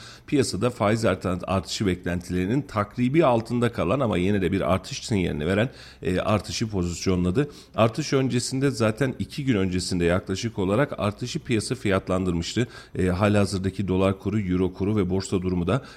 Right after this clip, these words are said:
yeni gelebilecek artışa göre kendini fiyatlandırmıştı. Dün de hal böyle olunca yeniden bir takla açma ihtiyacı hissetmedi. Ama yine de şu an itibariyle bankalar arası piyasada dolar kuru yirmi altı lira seksen beş kuruşa,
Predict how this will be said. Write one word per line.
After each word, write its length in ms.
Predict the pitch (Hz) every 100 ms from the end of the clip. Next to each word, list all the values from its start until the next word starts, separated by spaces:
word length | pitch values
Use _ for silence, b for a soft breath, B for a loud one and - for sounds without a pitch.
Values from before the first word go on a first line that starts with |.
| B
yeni 300 | 90 101 123
gelebilecek 560 | 98 95 92 90 92 -
artışa 360 | 90 - -
göre 260 | 101 90 87
kendini 280 | 104 90 85
fiyatlandırmıştı. 920 | 92 92 87 90 87 87 - 185 143
Dün 160 | 123 101
de 60 |
hal 220 | 98 104 101
böyle 140 | 98
olunca 220 | 139 98
yeniden 340 | 95 101 90 92
bir 120 | -
takla 300 | 104 - 98
açma 260 | 87 90
ihtiyacı 360 | 85 - 82 110
hissetmedi. 560 | 117 107 90 87 78 -
Ama 240 | 113 104 B B B -
yine 260 | 123 101
de 140 | 104 139 B B
şu 140 | - 120
an 80 | 110
itibariyle 420 | 110 101 110 110
bankalar 380 | 107 120 107 98
arası 280 | 101 -
piyasada 720 | 113 101 101 123 117 101 80
dolar 400 | 95 95 110 131
kuru 420 | - 127 101 120 147
yirmi 480 | 95 95 113 139
altı 400 | 127 101 104 -
lira 180 | 139 113
seksen 400 | 143 101 - 98
beş 140 | 98 -
kuruşa, 400 | 90 - 127